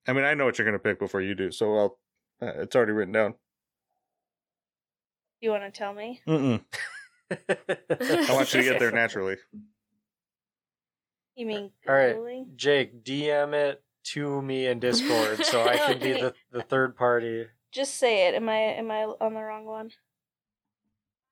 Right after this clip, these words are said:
Speaker 4: The podcast where Jake pretends he lets us pick things, but he doesn't really.
Speaker 2: <laughs> But he said I couldn't pick a two-parter.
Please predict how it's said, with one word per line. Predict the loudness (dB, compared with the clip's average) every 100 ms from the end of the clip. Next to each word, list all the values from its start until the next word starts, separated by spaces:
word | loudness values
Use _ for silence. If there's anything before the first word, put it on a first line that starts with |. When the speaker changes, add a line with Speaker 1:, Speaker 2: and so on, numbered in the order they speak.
| _ -10
Speaker 4:
The |
podcast | -2 -2 0 0 0 0
where | -2 0
Jake | -2 -2
pretends | -2 0 0 0
he | -2 0
lets | 0 0
us | -2 0
pick | -2 0
things, | 0 0 -2 -4
but | -2 -2
he | -2
doesn't | 0 0 2
really. | 4 6 4 2 0
Speaker 2:
<laughs> | 0
But | 0
he | 0 0
said | 0
I | 0
couldn't | 0 -2 -2
pick | -4 -6
a |
two-parter. | -6 -6 -8 -2 2 2 0 -2 -6